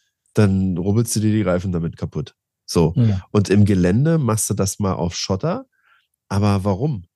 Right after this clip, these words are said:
Speaker 1: Also, erstens komme ich mit einer G-Klasse überall durch.
Speaker 2: Haben ist besser als brauchen, darum geht's.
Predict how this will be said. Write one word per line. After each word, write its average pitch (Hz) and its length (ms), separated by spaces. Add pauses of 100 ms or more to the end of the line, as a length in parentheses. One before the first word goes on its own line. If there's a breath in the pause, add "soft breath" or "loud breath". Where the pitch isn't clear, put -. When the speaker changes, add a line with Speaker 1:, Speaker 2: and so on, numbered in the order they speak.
(120)
Speaker 1:
Also, 95 440 (420)
erstens 120 360
komme 139 200
ich 139 100
mit 123 120
einer 113 100
G-Klasse 120 420
überall 104 340
durch. 82 380 (340)
Speaker 2:
Haben 117 240
ist 117 80
besser 120 220
als 117 120
brauchen, 110 420
darum 104 240
geht's. 90 280